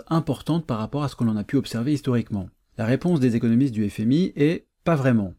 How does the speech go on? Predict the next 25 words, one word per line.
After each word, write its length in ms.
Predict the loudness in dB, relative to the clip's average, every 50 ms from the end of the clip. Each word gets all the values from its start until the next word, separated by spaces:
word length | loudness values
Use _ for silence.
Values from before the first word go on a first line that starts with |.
| _ _
Ils 140 | -12 -12 -12
font 160 | -4 0 2
le 80 | 2 2
parallèle 480 | 2 0 0 0 0 2 2 2 2 2
avec 240 | 2 0 0 -2
le 80 | -2 -2
grand 240 | 0 0 0 0 0
basculement 640 | 0 0 0 0 0 2 4 4 4 4 4 4 4
de 80 | 4
l'emploi 720 | 2 2 2 0 -2 0 0 2 2 2 0 -2 -4 -8 -14 -18 -4
de 100 | 0 2
l'industrie 560 | 4 4 4 2 2 0 -2 -2 0 0 0 0
vers 220 | 2 2 2 2
les 100 | 2 0
services 480 | -2 -2 -2 -2 0 0 -2 -2 -2 -2
depuis 260 | -4 -4 -2 -2 0
le 120 | 2 4
milieu 340 | 4 6 6 4 4 4 2
des 160 | 2 2 2
années 160 | 2 2 0
quatre-vingts 580 | 0 -2 -6 -4 -4 -4 -2 -2 0 0 0 0
dans 120 | 0 -2
les 100 | -2 -4
pays 160 | -4 -4 -4 -2
développés, 560 | -2 -2 -4 -4 -4 -2 0 2 2 2